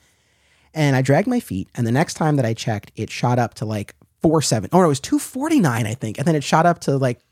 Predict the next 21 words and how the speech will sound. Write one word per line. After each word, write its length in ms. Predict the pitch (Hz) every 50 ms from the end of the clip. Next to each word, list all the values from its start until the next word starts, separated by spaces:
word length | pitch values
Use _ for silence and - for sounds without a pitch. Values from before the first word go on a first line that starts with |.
| _ _
four 320 | - - - 170 175 175
seventy-nine, 720 | 156 - 160 139 139 127 110 107 104 110 - - - 127 - _ _ _ _ _ _ - -
something 160 | - 151 151 143
like 160 | 123 107 -
that, 160 | 98 110 110
almost 200 | 131 147 139 -
five 180 | - 147 151 139
hundred 220 | 147 135 127 113
dollars 300 | 123 120 120 117 110 110
a 40 | 117
night. 220 | 113 - - - _ _ _ _ _ _ _ _ _ _ _ _ -
And 100 | 156 160
I'm 160 | 151 151 131
kicking 380 | - - - - - - 285
myself, 260 | 226 143 123 - - -
and 80 | 135 147
I'm 120 | 160 170
like, 240 | 165 156 151 - _ _ _ _ _ -
"You're 320 | 143 170 202 226 247 254
the 80 | 254 240
guy. 500 | 254 254 269 269 247 160 117 110 110